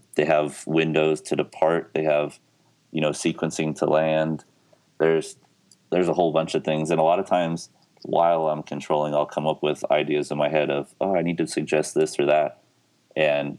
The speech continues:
as soon as I'm done with the session, you know, like, especially after the Friday night flights,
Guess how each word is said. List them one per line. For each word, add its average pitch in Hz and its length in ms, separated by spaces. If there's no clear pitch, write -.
as 80 180
soon 87 140
as 87 120
I'm 78 120
done 78 220
with 76 100
the 76 80
session, 76 420
you 73 120
know, 71 220
like, - 220
especially 73 540
after 71 300
the 71 240
Friday 71 240
night 71 200
flights, 78 400